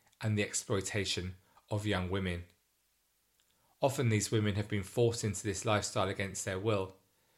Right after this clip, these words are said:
and they're exposed to violence and intimidation by the gangs who brought them there.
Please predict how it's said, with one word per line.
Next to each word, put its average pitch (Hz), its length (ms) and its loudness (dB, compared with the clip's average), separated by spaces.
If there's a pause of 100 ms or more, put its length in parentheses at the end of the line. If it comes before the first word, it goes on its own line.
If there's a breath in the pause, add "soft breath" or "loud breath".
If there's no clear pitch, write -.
(160 soft breath)
and 110 140 0
they're 104 100 0
exposed 104 460 0
to 101 60 -6
violence 98 520 0
and 101 80 -6
intimidation 92 800 -2 (380 soft breath)
by 101 140 -2
the 101 80 -4
gangs 95 400 -2
who 95 80 -6
brought 95 300 -8
them 87 140 -6
there. 85 260 -8